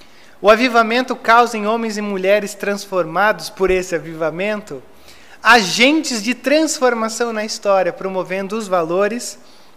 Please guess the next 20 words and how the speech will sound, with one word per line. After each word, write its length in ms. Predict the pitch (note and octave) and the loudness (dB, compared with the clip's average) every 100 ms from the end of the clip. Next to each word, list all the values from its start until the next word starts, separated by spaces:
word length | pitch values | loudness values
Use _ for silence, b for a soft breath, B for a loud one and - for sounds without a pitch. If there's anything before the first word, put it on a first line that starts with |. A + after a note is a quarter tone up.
| b - | b -10
do 140 | F3+ | -8
reino 480 | E3 F3+ F#3+ A3+ B3+ - - B B B | -6 -4 -4 -4 -6 -12 -20 B B B
de 140 | - C#4 | -6 2
Deus. 560 | D#4 C4 C#3+ - - G3+ | 6 6 4 -4 -8 -4
Ou 100 | G3+ | -4
seja, 640 | - A3 G#3 G#3 C4+ D4+ - - - B B B B - - - - - | -2 -2 -2 -2 -6 -6 -16 -20 -20 B B B B -20 -20 -20 -20 -8
o 80 | F#3 | 0
nosso 340 | A3 A#3 A#3 | 4 4 2
ser 320 | G#3 - C#4 C#4+ | -4 4 6 6
é 40 | |
impactado, 880 | B3 A3+ G3+ - - G3 G3+ B3+ D#4 - - - - - - - - - - - | 4 0 0 -2 2 4 2 -2 -12 -16 -20 -20 -20 -20 -20 -20 -20 -20 -10 0
a 100 | G3 | 2
nossa 320 | G#3+ A3 G#3+ | 4 0 -2
forma 320 | G#3+ A3+ A3+ | 0 0 0
de 120 | G#3+ A3 | -4 -6
enxergar 440 | - G3+ G3 G#3+ | -4 -2 0 0
o 60 | G3 | -2
mundo 440 | F#3 A#3 D4 A3 | -4 -6 -4 -2
é 80 | F3+ | -4
impactada 880 | F3 F3+ F#3 - - A3 A#3 C4 | -4 -4 -4 -4 -4 -2 -2 -6